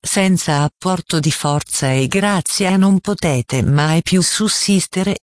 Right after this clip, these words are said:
andrete a fondo anche in modo terreno, se non riconoscete la mia chiamata d'ammonimento nella miseria,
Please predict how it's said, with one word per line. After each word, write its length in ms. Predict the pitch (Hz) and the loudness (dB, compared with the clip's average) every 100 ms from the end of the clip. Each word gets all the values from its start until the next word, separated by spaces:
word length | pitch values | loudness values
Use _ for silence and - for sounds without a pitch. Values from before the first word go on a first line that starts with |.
| _ _ | _ _
andrete 640 | 170 175 156 156 160 160 | 0 2 4 2 0 0
a 80 | 139 | 0
fondo 520 | 131 147 156 165 156 | 0 0 2 4 4
anche 400 | 147 156 175 - | 2 2 2 2
in 200 | 185 170 | 2 4
modo 400 | 165 180 190 214 | 4 4 2 0
terreno, 720 | 208 208 190 165 160 135 127 127 - _ _ | 0 0 0 0 2 2 2 0 -6 _ _
se 280 | - - 156 | -6 0 2
non 280 | 160 170 170 | 4 4 2
riconoscete 920 | 180 - 160 147 - - 147 131 151 | 0 0 2 2 0 0 0 0 0
la 140 | 135 | 0
mia 280 | 139 147 151 | 2 2 2
chiamata 680 | - 160 156 160 156 - 147 | 0 0 2 2 0 -2 -2
d'ammonimento 920 | 175 170 160 170 175 147 139 - 123 | 2 4 4 4 4 4 0 0 -2
nella 360 | 117 147 147 135 | 2 2 2 2
miseria, 640 | 151 - 156 170 175 170 | 2 0 0 2 2 0